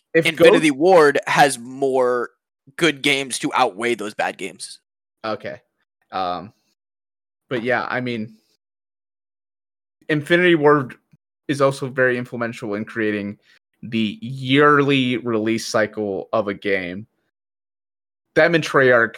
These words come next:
Speaker 1: you know, are guilty of both of,
Speaker 2: I mean,
Speaker 1: are both equally guilty of,
Speaker 2: did
Speaker 1: of
Speaker 2: we say
Speaker 1: that.
Speaker 2: positive or negative influence on our generation? 'Cause I don't think we said either.
Speaker 1: No, but, you know, that is true. Anyway,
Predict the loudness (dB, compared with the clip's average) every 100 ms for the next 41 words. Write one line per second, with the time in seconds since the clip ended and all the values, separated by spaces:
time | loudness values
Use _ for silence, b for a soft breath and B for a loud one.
0 | -12 -8 -4 -2 -2 -4 -4 -6 -6 -10
1 | -6 -8 -8 -14 -18 _ _ _ _ _
2 | -16 -12 -2 0 0 -6 -10 -2 2 4
3 | 4 2 -2 0 -2 0 -4 -4 -8 -10
4 | -6 -2 2 2 4 4 2 -2 -6 -6
5 | -8 -8 -12 -16 -16 -16 -12 -12 -12 -16
6 | -16 -16 -18 -16 -12 -8 -6 -6 -8 -6
7 | -6 -8 -10 -18 b b -2 2 2 2
8 | 2 2 2 -2 -10 -10 -10 _ _ _
9 | _ _ _ _ _ _ _ _ _ _
10 | _ _ 0 0 -2 -6 -8 -10 _ _
11 | _ _ _ _ _ -6 -4 -6